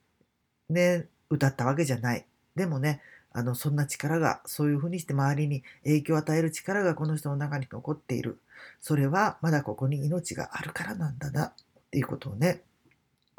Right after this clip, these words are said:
すごく強く感じたんですね。音楽ってなんてすごいんだろうってその時思いました。はい。えーっと、今ね、藤野武彦さんっていう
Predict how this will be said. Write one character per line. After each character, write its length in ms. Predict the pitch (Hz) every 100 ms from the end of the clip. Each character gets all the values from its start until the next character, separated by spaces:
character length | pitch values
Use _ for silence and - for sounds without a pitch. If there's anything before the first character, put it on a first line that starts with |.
| - _ _ -
す 180 | - 143
ご 140 | 185
く 100 | 262
強 240 | 196 214
く 140 | 151 -
感 220 | 151 156
じ 120 | 147
た 120 | 151
ん 60 | 135
で 80 | 131
す 140 | -
ね。 260 | 147 151 - _ - - - - _
音 240 | 180 190
楽 220 | 180 170 156
っ 40 |
て 180 | - 120
な 200 | 135 160
ん 80 | 202
て 120 | 254
す 120 | 190
ご 120 | 185
い 40 | 160
ん 40 |
だ 80 | 147
ろ 100 | 123
う 20 |
っ 20 |
て 80 | -
そ 100 | -
の 60 | 143
時 220 | 135 -
思 200 | 110 127
い 40 | 120
ま 120 | 123
し 80 | -
た。 160 | - _ _ _ - - _ _ _ _ - - -
は 220 | - 123
い。 140 | 95 _ _ _ _ _ _ _ _ _ _ _ _ -
え 220 | 190 156
ー 80 | 175
っ 40 |
と、 560 | - 151 147 139 131 - _ _ _ _ _ _ _ _ _ _
今 200 | 233 202
ね、 100 | 160
藤 260 | 156 269 269
野 120 | 190
武 280 | 170 160 220
彦 220 | 240 165
さ 180 | 151 143
ん 60 | 131
っ 60 |
て 180 | - 127
い 180 | 131 143
う 140 | 131